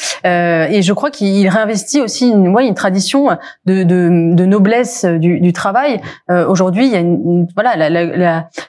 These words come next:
la, la gauche, finalement, manque d'imagination aussi. C'est-à-dire qu'elle est sur la, la défense des, des acquis sociaux existants,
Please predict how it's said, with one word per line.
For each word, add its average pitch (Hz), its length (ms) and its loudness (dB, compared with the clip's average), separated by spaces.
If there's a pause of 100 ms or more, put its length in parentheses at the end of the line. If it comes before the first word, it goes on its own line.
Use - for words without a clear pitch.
la, 151 340 0
la 170 160 2
gauche, 233 320 0
finalement, 202 400 0
manque 214 320 -2
d'imagination 240 640 0
aussi. 214 240 -2
C'est-à-dire 180 300 -2
qu'elle 180 180 0
est 196 160 0
sur 180 140 -4
la, 170 220 0
la 180 120 0
défense 202 460 0
des, 165 160 2
des 165 180 0
acquis 175 240 -8
sociaux 190 420 0
existants, 190 600 0